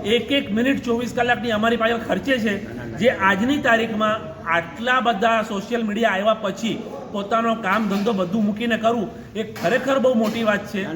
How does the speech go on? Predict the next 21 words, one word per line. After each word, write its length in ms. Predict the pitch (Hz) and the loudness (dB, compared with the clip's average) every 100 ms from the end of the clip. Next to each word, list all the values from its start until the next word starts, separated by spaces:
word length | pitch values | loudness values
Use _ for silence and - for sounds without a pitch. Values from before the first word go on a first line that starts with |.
| 180 - 208 | -8 -6 0
અને 160 | 220 | 2
આ 320 | 220 185 226 | 2 4 2
વડિયામાં 560 | 233 202 226 247 220 262 | 4 2 0 0 0 0
જ 40 | 254 | -2
પોસિબલ 460 | 240 196 233 226 226 | -4 -4 -2 0 0
છે, 540 | 226 220 240 - - | 0 -2 -2 -6 -8
બાકી 300 | - 196 233 | -4 -2 0
મને 240 | 214 170 226 | 2 2 2
નથી 220 | 247 240 | 0 0
લાગતું 320 | 214 185 240 | 0 0 0
કે 80 | 233 | -2
બી-, 140 | 202 | -2
દુનિયાના 440 | 196 151 190 220 226 | -4 -2 0 2 2
બીજા 300 | 208 196 240 | 2 2 2
કોઈ 240 | 233 233 | 4 0
ગામની 420 | 196 185 196 233 | 4 2 2 2
અંદર 280 | 220 220 220 - - - | 2 4 2 0 -10 -10
કે 80 | - | -6
બીજા 240 | 185 190 226 | -2 2 2
કોઈ 180 | 233 | 2
શહેરમાં 680 | 226 214 214 220 226 220 - | 0 2 2 4 0 -2 -12